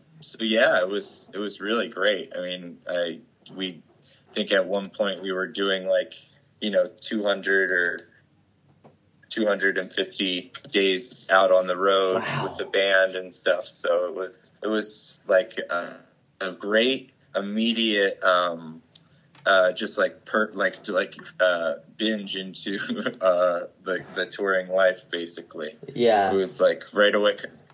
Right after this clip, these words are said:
Speaker 1: 'cause I was only in the band a couple weeks, and then it was, like, went to re-, record, um, the, up-, the couple records that came out just before that and stuff, uh, the last, the Private Lives record,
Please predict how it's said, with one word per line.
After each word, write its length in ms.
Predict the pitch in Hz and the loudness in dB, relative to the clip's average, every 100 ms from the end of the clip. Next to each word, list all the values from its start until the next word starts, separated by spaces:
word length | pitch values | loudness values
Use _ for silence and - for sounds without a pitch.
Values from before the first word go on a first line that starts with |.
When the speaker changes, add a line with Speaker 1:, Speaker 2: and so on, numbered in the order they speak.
| - - - _ | -20 -20 -20 _
Speaker 1:
'cause 220 | 147 123 | 2 6
I 80 | 131 | 6
was 160 | 127 135 | 4 0
only 260 | 143 143 | 0 0
in 120 | 139 | 0
the 80 | 123 | -2
band 320 | 101 123 120 | -2 -2 0
a 60 | 113 | -2
couple 320 | - - 107 | 0 -2 -2
weeks, 380 | 107 120 120 - | -4 -6 -6 -10
and 100 | 101 95 | -6 -4
then 240 | 95 98 | -4 -4
it 100 | 98 | -6
was, 320 | 92 95 - | -6 -6 -2
like, 380 | 90 87 90 - - | -2 -2 -4 -16 -6
went 200 | 107 104 | -4 -2
to 160 | - 101 | -4 -4
re-, 340 | 95 92 92 - - _ _ _ _ - | -2 -2 -4 -12 -20 _ _ _ _ -16
record, 640 | - 110 104 98 85 - _ _ _ - | -2 2 4 4 0 -8 _ _ _ 2
um, 640 | 107 98 92 87 85 85 _ - | 4 6 4 0 -8 -14 _ -14
the, 600 | 95 110 101 98 87 - - | -2 0 2 0 -2 -6 -6
up-, 240 | 98 110 - 92 - | -2 -2 0 -2 -2
the 140 | 101 113 | -6 -2
couple 320 | 117 107 101 | -2 -2 -2
records 440 | 95 - 92 - | -2 0 -2 -4
that 140 | 87 - | -6 -6
came 260 | 101 90 | -6 -6
out 160 | 78 80 | -8 -8
just 200 | 92 - | -8 -8
before 380 | 87 92 87 85 | -6 -2 -2 0
that 500 | 87 87 85 76 87 | 4 4 4 0 -4
and 140 | 90 | -8
stuff, 380 | - - 87 87 | -4 2 4 6
uh, 220 | 92 87 | 6 6
the 120 | 87 95 | 4 6
last, 420 | 92 90 - - | 6 4 2 2
the 120 | 95 | 0
Private 380 | - 101 95 92 | 4 6 6 4
Lives 320 | 92 92 - | 4 4 4
record, 380 | 92 90 92 | 0 2 -2